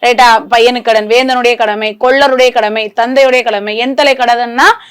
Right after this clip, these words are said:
பெண் அம்மாவுடைய கடமை அப்படின்னு சொல்லி ஐந்து கடமைகளை பத்தி சொல்லியிருப்பார். யாரு? பொன்முடியார். பொன்முடியார் சொல்லியிருப்பாங்க. எதுல சொல்லியிருப்பாங்க? புறநானூற்றுல சொல்லியிருப்பாங்க. எதுல சொல்லியிருப்பாங்க?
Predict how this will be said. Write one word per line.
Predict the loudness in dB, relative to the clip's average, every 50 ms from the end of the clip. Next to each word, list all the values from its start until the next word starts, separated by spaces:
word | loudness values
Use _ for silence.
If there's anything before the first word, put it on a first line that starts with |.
| _ _ 0
பெண் | 2 4 4 2 0 -2
அம்மாவுடைய | 0 0 2 2 4 4 4 6 4 4
கடமை | 4 2 2 2 0 -2 -4 -6
அப்படின்னு | -8 -8 -6
சொல்லி | -2 0 2
ஐந்து | 2 2 0 -2 -2 -2
கடமைகளை | 0 0 2 2 2 2 2 2 2 0
பத்தி | 0 -2 -4 -6 -4
சொல்லியிருப்பார். | -2 -2 -2 -4 -4 -4 -2 -2 0
யாரு? | 0 0 0 0 0 0 -2 -4 _ -20 _ _ _ _
பொன்முடியார். | 2 2 2 2 0 -2 -4 -4 -6 -8 -8 -6 -6 -6 -6 -6 -8 -12 -14 _ _ _ _ _ _ _ _ _ _ _ _ _ _ _
பொன்முடியார் | -6 -6 -4 -4 -4 -2 0 0 -2 -2 -8 -14
சொல்லியிருப்பாங்க. | -16 -18 -18 -20 -20 -6
எதுல | 0 2 2 4 4 4 4
சொல்லியிருப்பாங்க? | 4 4 2 2 2 2 2 2 2 2 2 2 2 2 0 -2 -6 _ _ _ _ _
புறநானூற்றுல | 4 4 6 6 4 4 4 2 2 0 0 -2 -4 -4 -6
சொல்லியிருப்பாங்க. | -8 -12 -14 -18 -20 -18 -14
எதுல | -12 -10 -8 -6
சொல்லியிருப்பாங்க? | -6 -6 -6 -6 -4 -4 -2 0 2